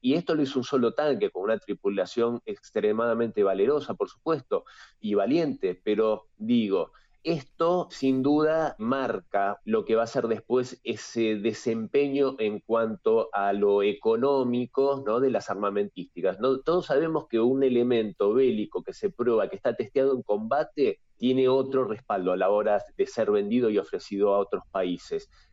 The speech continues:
Si el desempeño fue bueno, por supuesto que bien. Ahora, si fue malo, es un descrédito, por decirlo de alguna manera. Entonces, en este punto,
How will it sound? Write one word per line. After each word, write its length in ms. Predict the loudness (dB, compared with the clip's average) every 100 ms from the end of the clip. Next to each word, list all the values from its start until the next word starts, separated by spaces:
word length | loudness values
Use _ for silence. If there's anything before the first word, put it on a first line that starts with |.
| _
Si 220 | -10 -2 0
el 100 | 0
desempeño 500 | -2 -2 0 0 0
fue 180 | 0
bueno, 360 | 2 2 2 -2
por 140 | -4
supuesto 480 | -6 -4 -4 0 -2
que 120 | 0
bien. 240 | 0 0 0
Ahora, 240 | -2 -2
si 140 | -4 -4
fue 200 | -2 0
malo, 420 | 0 0 -2 0
es 340 | 0 0 0
un 120 | -2 -2
descrédito, 580 | -2 0 0 0 -2
por 140 | -2 -2
decirlo 480 | -2 -2 0 0 -2 -2
de 100 | -2
alguna 300 | -2 -4 -4
manera. 440 | -4 -6 -6 -8 _ _ -4
Entonces, 440 | -2 -2 -4 -2
en 160 | 0 0
este 200 | 0 0
punto, 480 | 0 -2 0 -2